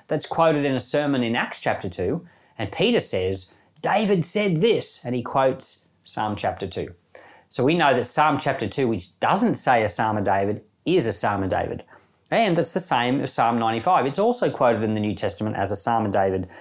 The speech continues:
And the third one is Psalm chapter ten, which is a Psalm of David, and I'll, I'll explain how we know that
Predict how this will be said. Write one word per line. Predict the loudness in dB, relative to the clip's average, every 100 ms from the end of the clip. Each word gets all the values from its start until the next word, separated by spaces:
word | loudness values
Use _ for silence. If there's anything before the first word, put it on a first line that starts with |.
| -20 -20 -20 -14
And | -8
the | -6
third | 0 2 2
one | 2 0
is | 0
Psalm | 2 2 2 0
chapter | 0 -2 -2
ten, | -2 0 0
which | -2 -4
is | -6
a | -4
Psalm | 0 2 2
of | 2
David, | 2 2 2
and | 0
I'll, | -2 -2 -2
I'll | 0 0
explain | -4 -4 -2 0 -2
how | -4 0 4 4
we | 4
know | 2 2
that | 4 2 0